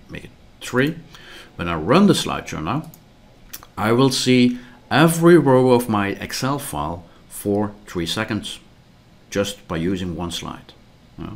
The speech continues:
so that's a very important feature that I have enabled on this slide. So I'm going back. So now I'm going to generate, or I,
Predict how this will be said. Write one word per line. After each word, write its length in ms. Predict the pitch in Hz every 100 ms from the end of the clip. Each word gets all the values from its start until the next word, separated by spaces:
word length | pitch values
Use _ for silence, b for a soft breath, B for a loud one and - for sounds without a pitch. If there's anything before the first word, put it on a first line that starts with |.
| - -
so 120 | 90
that's 180 | 101 -
a 20 |
very 320 | - 95 98
important 400 | 92 95 85 82
feature 320 | - 123 117
that 180 | 104 98
I 120 | 92 90
have 440 | 82 87 85 - -
enabled 760 | 87 85 98 127 127 78 - - - b b b -
on 140 | 82
this 160 | 76 -
slide. 360 | - - - - _ - B B B B B B
So 140 | - 151
I'm 100 | 151
going 200 | 139 101
back. 220 | - - - - _
So 580 | - 131 131 131 131 - - - -
now 340 | 110 127 190 208
I'm 140 | 175
going 340 | 165 160 151 -
to 280 | 135 131 127 104
generate, 680 | 104 120 127 123 123 120 -
or 300 | 113 113 110 - -
I, 180 | 95